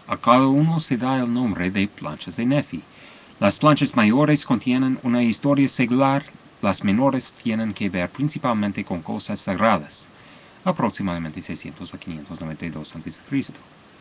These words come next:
Y todas estas cosas mi padre vio, oyó y dijo, mientras vivía en una tienda en el valle de Lemuel,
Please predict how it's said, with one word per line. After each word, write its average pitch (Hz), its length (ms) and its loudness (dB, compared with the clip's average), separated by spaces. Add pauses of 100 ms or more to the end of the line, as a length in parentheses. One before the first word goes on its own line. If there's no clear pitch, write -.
(1200)
Y - 120 2
todas 190 460 4
estas 123 320 0
cosas 107 380 -4
mi 95 120 -2
padre 117 440 0
vio, 95 340 -2 (440)
oyó 92 400 2 (300)
y 104 120 -2
dijo, 101 480 4 (320)
mientras 98 640 -2
vivía 117 580 4
en 98 100 2
una 101 220 0
tienda 120 540 -2 (100)
en 92 80 -6
el 85 160 -4
valle 120 340 0
de 113 120 -4
Lemuel, 90 500 -4